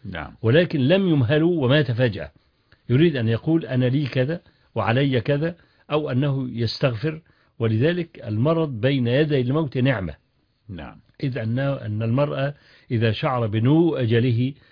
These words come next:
Speaker 2: ربما يس-، يعتذر، ربما يستسمح من، يعني، آه،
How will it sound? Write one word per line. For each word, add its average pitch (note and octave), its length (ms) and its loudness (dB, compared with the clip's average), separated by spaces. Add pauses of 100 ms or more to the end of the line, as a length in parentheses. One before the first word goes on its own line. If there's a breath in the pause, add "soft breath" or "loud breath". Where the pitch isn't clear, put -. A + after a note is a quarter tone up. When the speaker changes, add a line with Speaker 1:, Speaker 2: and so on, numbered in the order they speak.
(220 soft breath)
Speaker 2:
ربما C#3+ 560 0
يس-، A#2+ 320 -6
يعتذر، A#2+ 600 -2
ربما B2+ 640 -2
يستسمح A#2 720 -4 (320 soft breath)
من، A2+ 300 2
يعني، G#2 480 -2
آه، G2 640 -6